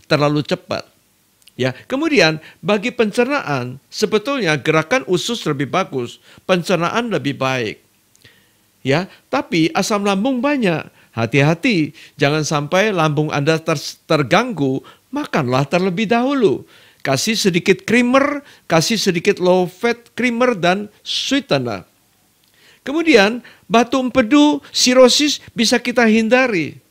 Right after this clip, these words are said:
Karena pencernaan kita baik, pembakaran lemak juga bagus. Bakar kalori, gula turun loh. Dengan demikian lemak kita turun, berat badan kita turun.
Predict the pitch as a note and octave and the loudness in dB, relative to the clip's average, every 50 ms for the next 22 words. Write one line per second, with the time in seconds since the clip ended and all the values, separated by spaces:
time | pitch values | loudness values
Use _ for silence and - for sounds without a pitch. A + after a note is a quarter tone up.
0 | _ _ _ _ _ _ - - - _ _ _ _ _ - F#3 G#3+ C4 B3+ B3+ | _ _ _ _ _ _ -20 -20 -20 _ _ _ _ _ -4 -2 -2 0 0 0
1 | A3+ G#3+ - A3 G#3 G3+ G#3+ - F3 G3+ G#3 F#3 G#3+ - A3+ G#3+ F3+ D3+ C#3+ D#3 | -2 0 0 -2 -2 -2 -2 -2 -2 -2 -2 -4 -2 0 0 0 0 0 0 2
2 | D3+ D#3 F#3 A#3+ A#3 - F#3+ E3 D3+ D3+ D3+ - E3 D#3 D3+ D#3+ D#3 D#3+ D#3 D3 | 4 4 4 2 2 0 -2 -2 0 -2 -2 0 -2 -2 -2 0 -2 -2 -2 -2
3 | E3+ F#3 E3+ C#3 C3+ A2+ C#3 A2+ G#2+ - A#2+ A#2 G#2+ - A#2+ A#2 A#2 - - - | -2 -4 -6 -6 -6 -6 -6 -6 -6 -6 -8 -8 -8 -10 -10 -12 -10 -12 -16 -20
4 | _ _ - - _ - E3 C4 C4+ - C#4 C#4 C4+ C#4 C#4 B3+ B3+ C4 C4 C4 | _ _ -20 -18 _ -4 -2 -2 0 0 -2 -2 0 0 0 0 2 4 4 4
5 | B3+ A3+ F#3 E3+ E3 - - - - D3+ G#3 B3+ C4 C4+ C4 B3+ B3+ - C4 C4+ | 4 2 2 0 -2 -4 -8 -14 -8 -4 -2 0 2 2 2 2 0 -2 -2 0
6 | C#4+ C#4 B3 F#3+ C#3+ A2+ A2+ - C3+ _ _ _ _ _ _ _ _ - - - | -2 -2 -2 -4 -6 -6 -8 -10 -14 _ _ _ _ _ _ _ _ -20 -20 -20
7 | _ _ _ _ _ - C#3+ F#3 G#3+ A#3 A#3+ A#3 A3+ G3 - - _ C3+ C#3 G3+ | _ _ _ _ _ -2 0 0 2 2 2 0 -2 -6 -12 -14 _ 2 2 4
8 | C#4 E4 D#4 D#4+ - G#3 E3+ D3 D3+ D#3 F#3 G#3+ A3+ A3+ A#3 A3+ - - F3+ A3 | 4 4 0 0 2 4 4 4 4 2 0 0 0 0 0 -2 -2 -4 -6 -6
9 | A3+ - B3+ A#3+ - - C4 C4+ B3 G3 E3+ D3+ C#3 B2 B2 C#3 D3+ D3 C3+ A#2 | -4 -2 -2 -2 -2 -4 -2 0 0 0 0 -2 -4 -4 -2 0 2 2 0 0
10 | C3 C3+ B2 D3 D#3+ D#3+ D#3 E3+ F3 - F3 E3 - - A#3 B3 A3+ F#3 D3 C3+ | -2 -2 0 0 -2 -2 -2 -4 -4 -4 -4 -2 0 2 2 4 4 2 0 0
11 | A2 G#2 - | -2 -6 -12